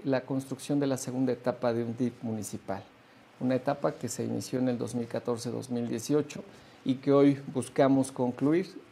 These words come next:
un espacio con casi cuatro mil metros cuadrados de construcción que, pues, va a cambiar totalmente la forma de darle servicio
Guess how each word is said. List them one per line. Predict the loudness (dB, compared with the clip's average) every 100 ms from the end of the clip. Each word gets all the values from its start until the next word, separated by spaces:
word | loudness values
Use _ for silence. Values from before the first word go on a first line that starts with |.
| -6
un | -2 -2
espacio | -2 0 2 2 -2 -6
con | -4 -6
casi | -2 -2 -2 -6
cuatro | -2 -2 0
mil | 0 2
metros | 2 0 -4 -8
cuadrados | -4 0 0 -2
de | -4
construcción | -6 -8 -8 -12 2 2 2 -4 -16 -20 -20 -14 4
que, | 8 8 6 4 -2
pues, | -2 6
va | 6 6 -2
a | -10
cambiar | -4 0 4 2
totalmente | 2 -2 0 2 2 0 0 0 0 -2 -8 -20 -20 -8
la | 0 4 6 6 2 -4 -14 -20 -20 -8
forma | 2 4 6 4
de | 4
darle | 4 4 2
servicio | -2 -4 -4 -4 -2 -4